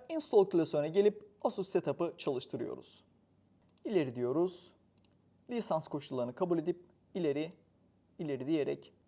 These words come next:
kurulumu başlatıyoruz. Ve artık aygıt yöneticisinde herhangi bir bilinmeyen aygıt kalmadı. Bütün sürücülerimizi kurduk.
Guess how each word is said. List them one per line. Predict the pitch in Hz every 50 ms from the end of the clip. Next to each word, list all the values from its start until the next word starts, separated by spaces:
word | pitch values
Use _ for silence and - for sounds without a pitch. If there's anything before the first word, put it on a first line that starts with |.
| _ _ _ -
kurulumu | - 220 165 135 127 127 139 151 170 - - -
başlatıyoruz. | 127 127 135 - 131 123 - 117 76 62 - - - - - _ - -
Ve | 381 370
artık | 311 247 - - - - -
aygıt | 180 190 202 202 277 - -
yöneticisinde | 302 240 208 196 165 185 170 - - - 180 165 160 165 185 202 233 -
herhangi | - 208 196 208 226 262 262 233 185 175
bir | 202 208 175 160
bilinmeyen | 190 190 208 202 196 180 185 185 -
aygıt | - 151 151 143 135 - -
kalmadı. | - - 202 214 202 196 185 175 208 208 202 165 170 180
Bütün | 208 - 294 277
sürücülerimizi | 277 - 190 180 143 143 165 156 139 131 127 143 139 -
kurduk. | 233 226 208 185 226 220 -